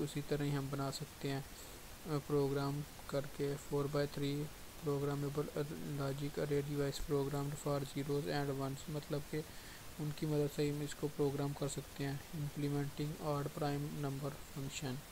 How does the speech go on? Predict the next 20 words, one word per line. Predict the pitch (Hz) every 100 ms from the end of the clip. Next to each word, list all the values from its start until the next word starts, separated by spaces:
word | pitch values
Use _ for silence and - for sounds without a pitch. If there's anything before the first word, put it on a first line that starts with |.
| - - - - - - - - - - - - -
ये |
भी | 143 151
देख | 156 143 -
लें। | 147 143 - - - - - - - - - - - - - - - - - 185
अब | 147 156 151 156 151
गेट | 147 147 147 - - - - - - 170 151
gal | 147 143 143 147 - - - - - - - -
आ | 139
जाता | 135 135 147
है |
हमारे | 143 139 135 -
पास, | 143 - 156
gated | 147 143 - 147 -
array | 143 139 135
logic, | 135 131 135 131 -
ठीक | 143 135 143
है | 139
जी। | 143 - - - - - 147
The | 143 147
gal | 139 139